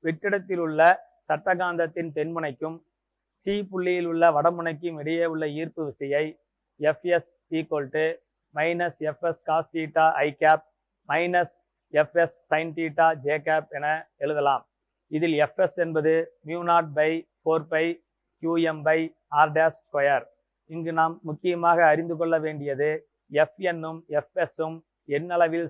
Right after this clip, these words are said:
சமமாக உள்ளது. ஆகவே தொகுபயன் விசையானது F vector is equal to F N plus F S vector. இந்த தொகுபயன் விசை C புள்ளியில் உள்ள காந்தப்புலத்திற்கு சமமாகும்.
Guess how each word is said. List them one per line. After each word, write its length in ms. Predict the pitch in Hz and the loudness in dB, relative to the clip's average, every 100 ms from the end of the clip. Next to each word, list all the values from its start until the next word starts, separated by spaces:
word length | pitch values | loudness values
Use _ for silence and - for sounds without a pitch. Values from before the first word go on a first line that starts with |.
| - | -6
சமமாக 460 | 151 160 165 160 151 | -6 0 2 2 0
உள்ளது. 320 | 139 131 131 120 _ _ _ _ _ _ _ _ _ - 165 | -2 -2 -4 -6 _ _ _ _ _ _ _ _ _ 4 6
ஆகவே 280 | 175 175 170 170 - | 6 4 2 2 0
தொகுபயன் 480 | 180 185 190 185 165 | 0 2 -2 -2 -6
விசையானது 540 | 165 165 156 143 147 160 - _ _ - | -4 -4 -2 0 2 0 -2 _ _ -2
F 200 | 151 160 - | 2 2 2
vector 260 | 175 175 175 | -2 0 -2
is 80 | - 160 | -2 -10
equal 260 | 165 160 147 | -8 -10 -6
to 80 | 160 151 147 | -6 -2 -4
F 40 | - 165 165 | -4 -4 -4
N 40 | 156 | -4
plus 200 | 160 160 _ _ - 151 | -4 -4 _ _ -2 -2
F 60 | _ - 147 | _ -2 0
S 60 | 143 _ _ - | 0 _ _ -4
vector. 320 | 143 135 143 123 - _ 160 | -4 -2 -2 -2 -8 _ -6
இந்த 180 | 170 156 | -4 -2
தொகுபயன் 440 | 165 180 185 185 160 | -4 -2 -2 -2 -4
விசை 240 | - 160 165 _ _ _ _ _ _ _ - | -4 -2 -2 _ _ _ _ _ _ _ -4
C 100 | 208 196 | -4 -4
புள்ளியில் 380 | 185 180 180 170 | -6 -2 -2 -2
உள்ள 160 | 160 160 170 - - | 2 6 6 4 0
காந்தப்புலத்திற்கு 800 | 151 180 185 170 160 151 147 139 170 | 2 2 0 -2 -2 -2 -12 -10 -8
சமமாகும். 560 | 147 147 147 131 135 | -8 -4 -2 -2 -2